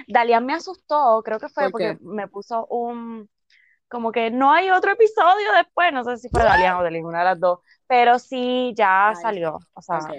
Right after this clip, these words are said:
Speaker 2: ok, cool, cool,
Speaker 1: hay
Speaker 2: cool,
Speaker 1: una
Speaker 2: cool.
Speaker 1: con-, continuación, porque, hello, yo
Speaker 2: Ok.
Speaker 1: necesito saber.
Speaker 2: Y ven acá,
Speaker 1: Eh,
Speaker 2: y
Speaker 1: ujú.
Speaker 2: hablando de shows, el show de J-Lo ya empezó, ¿verdad?
Speaker 1: No, empieza el, el trece.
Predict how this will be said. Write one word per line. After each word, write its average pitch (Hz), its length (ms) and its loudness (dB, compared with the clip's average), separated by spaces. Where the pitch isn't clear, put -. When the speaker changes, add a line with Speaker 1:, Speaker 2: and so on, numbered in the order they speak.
Speaker 2:
ok, - 280 -18
cool, 143 140 -16
cool, 123 180 -16
Speaker 1:
hay 185 140 -4
Speaker 2:
cool, 185 60 -8
Speaker 1:
una 185 100 -6
Speaker 2:
cool. 202 160 -4
Speaker 1:
con-, 214 140 -14
continuación, 196 1000 -8
porque, 175 220 -8
hello, 302 440 0
yo 185 240 -8
Speaker 2:
Ok. - 0 -
Speaker 1:
necesito 202 380 -8
saber. 220 440 -2
Speaker 2:
Y 247 160 0
ven 233 140 2
acá, 247 280 -2
Speaker 1:
Eh, 233 340 -10
Speaker 2:
y 233 260 -12
Speaker 1:
ujú. 220 60 -6
Speaker 2:
hablando 214 240 -12
de 254 60 -12
shows, 190 460 -14
el 196 160 -10
show 208 260 -10
de 226 220 -10
J-Lo 247 380 -8
ya 196 240 -6
empezó, 226 360 -12
¿verdad? 165 280 -12
Speaker 1:
No, 226 420 0
empieza 233 800 -2
el, 240 680 -2
el 233 680 -4
trece. 196 580 -4